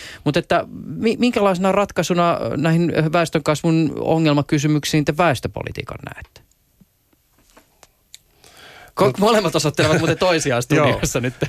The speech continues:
Speaker 2: No tota, tää Kiinan tapaus on silleen hankala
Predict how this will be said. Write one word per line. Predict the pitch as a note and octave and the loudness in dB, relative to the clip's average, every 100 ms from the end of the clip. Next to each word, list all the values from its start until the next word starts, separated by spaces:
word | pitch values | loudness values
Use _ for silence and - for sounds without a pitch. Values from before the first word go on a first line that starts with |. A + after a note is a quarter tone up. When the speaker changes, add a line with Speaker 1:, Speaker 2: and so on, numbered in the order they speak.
| - | -4
Speaker 2:
No | C3+ | -4
tota, | C3+ C3+ D3 D3 - C#3+ - _ C#3+ C3 | -4 -2 -2 -2 -6 -20 -20 _ -12 -2
tää | C#3 C3 - - | 0 2 -2 -6
Kiinan | D#3+ E3+ D#3+ B2 A2+ | -2 0 2 2 0
tapaus | A2+ G#2 A2 G#2 G2+ | -2 0 0 0 -2
on | G#2+ G2 | -4 -4
silleen | A#2 A2+ G#2+ G2+ G2 G2 - _ _ _ _ - | -4 -2 0 0 0 -4 -10 _ _ _ _ -14
hankala | - G#2 G#2+ A2+ C3+ B2+ | -4 -2 -2 0 0 2